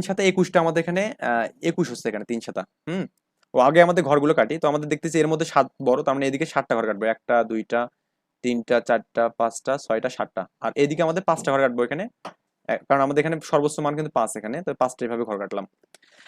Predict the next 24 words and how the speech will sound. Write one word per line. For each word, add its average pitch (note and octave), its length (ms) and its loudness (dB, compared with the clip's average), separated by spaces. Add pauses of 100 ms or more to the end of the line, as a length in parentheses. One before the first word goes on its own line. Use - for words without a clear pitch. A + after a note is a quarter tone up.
(220)
এবং D#3 100 10 (140)
ওপরে, G3 240 8
ওপরে F#3+ 160 2
যখন G3 160 2
গুণ F3+ 120 2
করবো, C#3+ 220 2
তিন E3+ 140 0
সাতে D#3+ 200 0
একুশ B2 200 -2
এখানে, A2+ 160 -4
তার B2+ 120 2
মানে D3 100 -2 (120)
উলম্ব F#3+ 220 4 (100)
দিকে G3 200 0
সাত B2 180 2
ঘর C3 160 2
যাবে G2+ 160 -2
এখানে। G2 180 -8 (360)
একটু - 140 -6 (100)
বোল্ড D3 240 6
কালার D#3 200 6
দিয়ে C#3+ 140 -2
করতেছি A#2+ 280 -6
এখানে, C3+ 160 -6